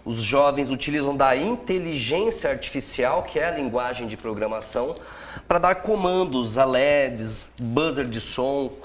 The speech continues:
servomotores, motores que trabalham com ângulo, né, motores de rotação, sensores de presença,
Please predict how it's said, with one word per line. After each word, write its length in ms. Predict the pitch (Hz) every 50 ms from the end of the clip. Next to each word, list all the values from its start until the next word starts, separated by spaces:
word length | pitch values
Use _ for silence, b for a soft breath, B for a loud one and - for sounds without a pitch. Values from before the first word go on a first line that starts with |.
| - -
servomotores, 1300 | - - - - - - 147 147 147 139 131 127 123 127 120 113 - - 123 123 135 139 139 127 113 107
motores 380 | 113 113 113 113 131 127 113 -
que 80 | -
trabalham 360 | - 127 120 123 123 123 127 120
com 280 | 123 - 127 113 110
ângulo, 460 | 117 131 165 170 135 117 110 104 101
né, 220 | 101 104 110 135 160 B B B B B B B -
motores 460 | 123 127 120 123 143 143 131 131 120
de 80 | 113 117
rotação, 800 | 117 123 123 123 127 110 98 - - - 120 123 139 139 127 123
sensores 680 | - - 135 135 131 - - - 135 131 123 120 107
de 60 | 110
presença, 680 | - - 117 117 113 98 113 110 120 135 - - 170